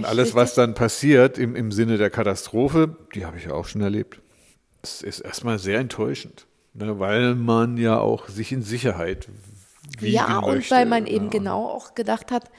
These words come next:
Speaker 1: man hat zum Beispiel einen selbstbewussten Partner. Man hat einen Partner, der über sich selber nachdenkt, der auch da vielleicht was fühlt, aber genau weiß, okay, das ist jetzt eine,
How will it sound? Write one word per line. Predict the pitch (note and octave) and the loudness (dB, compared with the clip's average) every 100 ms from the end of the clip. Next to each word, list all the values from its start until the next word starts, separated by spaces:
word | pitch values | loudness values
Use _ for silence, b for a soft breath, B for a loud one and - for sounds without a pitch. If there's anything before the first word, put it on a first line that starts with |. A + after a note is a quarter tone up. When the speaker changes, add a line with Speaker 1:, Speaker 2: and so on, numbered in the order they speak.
| B B B | B B B
Speaker 1:
man | G#3 G#3 | -4 -2
hat | A#3 - | -2 -2
zum | F4+ | 0
Beispiel | A3+ G#3 - A3 | 2 0 -4 -6
einen | G#3 G3 | -4 -2
selbstbewussten | G3 - - F#3+ F#3+ - G3+ G3 | -4 -4 -8 -6 -6 -10 -10 -8
Partner. | - F#3+ - F#3+ F#3+ B B B B | -6 -6 -8 -12 -14 B B B B
Man | G#3+ G#3+ | 0 2
hat | B3 F4+ | 0 0
einen | D4+ | -2
Partner, | A3+ A3 - G3+ | -2 -2 0 -2
der | F#3+ G3 G#3 G3 G#3 b b b b - | 0 0 2 -2 -6 b b b b -4
über | G3 G3 | 0 0
sich | F#3 - | 0 0
selber | G3+ A#3+ A#3 | 2 2 0
nachdenkt, | A3 C4 - G3 F#3 F#3+ - - | 0 -4 -6 -4 -4 -6 -14 -6
der | G3 G#3 - | -2 -2 -2
auch | G#3+ - - _ - | -6 -10 -20 _ -4
da | G#3+ B3 B3+ - - _ _ | 0 0 0 -6 -20 _ _
vielleicht | - A#3 A3+ B3 A3+ | -6 2 2 2 -2
was | G#3+ | -4
fühlt, | - - C4 F#4 F4+ - B B B - | -4 0 2 2 0 -8 B B B -2
aber | G#3+ A3 | 2 2
genau | A3+ A#3 C#4 | 2 2 2
weiß, | C4+ C4+ C4+ - | 2 2 -2 -8
okay, | A#3 - D4 D#4+ | -10 -2 0 2
das | C4+ - | 0 -4
ist | - | -8
jetzt | C4 B3 - | -8 -8 -6
eine, | A#3+ A#3+ | -4 -4